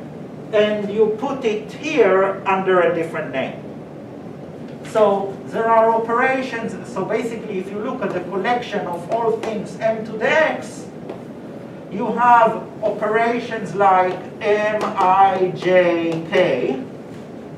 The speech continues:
which are the, take the element, well, basically take the element labeled I and the element labeled X, multiply them and put it in position, so,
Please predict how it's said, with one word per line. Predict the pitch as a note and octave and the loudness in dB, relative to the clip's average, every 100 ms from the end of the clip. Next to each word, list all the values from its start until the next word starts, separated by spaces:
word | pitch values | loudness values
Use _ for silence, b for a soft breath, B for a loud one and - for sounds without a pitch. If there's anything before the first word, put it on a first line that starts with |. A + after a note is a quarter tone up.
| - - - - - - - - | -14 -14 -14 -14 -14 -14 -4 2
which | F3+ - | 4 6
are | F3+ F3 - - - - | 6 6 2 -6 -12 -8
the, | E3 - - | -8 -8 0
take | C4 C4 - - | 4 4 4 2
the | G#3 | 6
element, | A3 A#3+ A3 G#3 G3 - - - - - | 6 6 4 0 -2 -6 -12 -14 -14 -4
well, | G#3+ A3 G#3+ - | 4 6 6 2
basically | - G3 G3+ F#3+ F3 D#3 - - - - - - | 0 2 2 -2 -2 -6 -6 -14 -14 -14 -14 2
take | A#3 A3+ - | 6 6 4
the | G#3+ | 2
element | G#3 G#3+ F#3+ F3 D#3+ - - D#3+ | 4 2 2 -2 -6 -10 -10 -2
labeled | F#3 F#3 E3 E3 - | 2 4 4 2 2
I | A3 - F#3+ | 4 6 6
and | E3 D#3 | 2 0
the | - | 0
element | F#3+ F#3 E3+ D#3+ | 0 0 -2 -2
labeled | D#3+ D#3+ D#3+ - - | 0 2 0 -2 2
X, | C4 G#3+ - - - - - - - - | 4 4 2 -8 -14 -14 -14 -14 -14 -6
multiply | G#3 C#4 A#3+ A3 G3 F3+ F3 | -2 -2 -4 -2 2 4 4
them | F3 D#3 | 0 -2
and | D3+ | -4
put | A3+ G#3+ | -4 -2
it | F3+ E3 | -4 -4
in | D#3 | -8
position, | D#3 D3 D3+ - C3 B2 - - - - - - - - - | -6 -6 -8 -8 -10 -10 -14 -14 -14 -14 -14 -14 -14 -14 -12
so, | - D3 | -4 -4